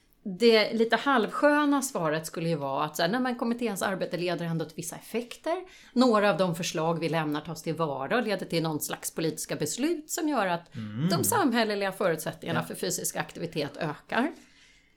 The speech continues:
Speaker 1: Eh, och drömmen,
Speaker 2: Ja.
Speaker 1: det vore ju att de här hälsofrämjande perspektiven faktiskt inkluderas och blir en del av nästan allt beslutsfattande.
Speaker 2: Ja.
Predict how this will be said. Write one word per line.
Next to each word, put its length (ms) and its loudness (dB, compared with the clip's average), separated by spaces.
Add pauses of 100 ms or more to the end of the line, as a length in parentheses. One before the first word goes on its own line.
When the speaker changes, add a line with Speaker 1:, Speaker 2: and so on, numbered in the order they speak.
(240)
Speaker 1:
Eh, 360 -4 (120)
och 120 2
drömmen, 800 4 (220)
Speaker 2:
Ja. 220 -10
Speaker 1:
det 320 6
vore 400 0
ju 140 0
att 180 -4
de 160 0
här 240 -2
hälsofrämjande 920 -4
perspektiven 1000 -4 (460)
faktiskt 640 -8
inkluderas 800 -4
och 80 -8
blir 340 -6
en 220 -6
del 540 -4 (600)
av 240 4
nästan 340 0 (100)
allt 260 -2
beslutsfattande. 840 -8
Speaker 2:
Ja. 160 -6